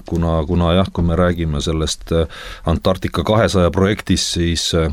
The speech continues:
kogu see lugu on võtnud aasta ja võib-olla paar kuud ka peale. Nii et, eh, et see, kogu see tihedam asjaajamine, laeva otsimine algas ikkagi oktoobrikuus, siis,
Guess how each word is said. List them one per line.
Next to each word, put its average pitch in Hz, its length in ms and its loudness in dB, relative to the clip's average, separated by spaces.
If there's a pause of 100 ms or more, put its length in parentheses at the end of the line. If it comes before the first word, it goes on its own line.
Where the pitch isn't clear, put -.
kogu 85 280 0
see 87 120 0
lugu 92 220 4
on 82 140 0
võtnud 90 260 0
aasta 92 520 0 (320)
ja 82 100 0
võib-olla 80 300 2
paar 98 220 2
kuud 82 220 2
ka 82 100 0
peale. 76 460 2 (420)
Nii 80 200 0
et, 78 400 -4
eh, 82 340 4 (500)
et 73 280 -2
see, 82 500 2
kogu 87 320 2
see 80 320 4 (540)
tihedam 82 580 2
asjaajamine, 82 640 2
laeva 85 320 2
otsimine 78 380 -2
algas 80 320 -2
ikkagi 78 260 -6
oktoobrikuus, 85 920 2
siis, 78 340 -2